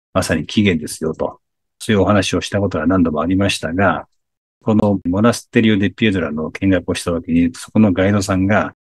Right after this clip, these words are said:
この台所で、ここがチョコレートの起源ですよと、発祥の地ですよと言われたときに、あれ？と思ったわけです。で、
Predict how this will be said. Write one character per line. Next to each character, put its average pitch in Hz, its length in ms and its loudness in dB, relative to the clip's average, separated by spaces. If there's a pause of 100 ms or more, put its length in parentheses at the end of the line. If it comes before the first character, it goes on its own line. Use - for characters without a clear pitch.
(140)
こ 110 80 2
の 98 60 2
台 101 200 2
所 98 360 -2
で、 90 180 -2
こ - 220 -16
こ 117 140 4
が 104 380 0
チ - 80 -12
ョ 98 60 -12
コ 113 100 2
レ 107 60 6
ー 98 40 2
ト - 140 -6
の 85 100 -8
起 110 180 -2
源 87 220 0
で 78 40 -8
す - 120 -14
よ 76 80 -10
と、 - 80 -12
発 - 220 -4
祥 117 120 0
の 107 100 2
地 - 120 -6
で 90 80 0
す - 140 -8
よ 107 60 -8
と - 120 -14
言 80 80 -6
わ 90 100 -2
れ 95 80 -2
た 95 100 -2
と 87 80 -2
き 90 120 -2
に、 85 160 4
あ 90 140 2
れ？ 123 160 2 (140)
と - 80 -4
思 92 140 2
っ 92 40 -2
た 85 100 -2
わ 76 100 -4
け - 80 -16
で 60 60 -14
す。 - 140 -14 (500)
で、 110 280 2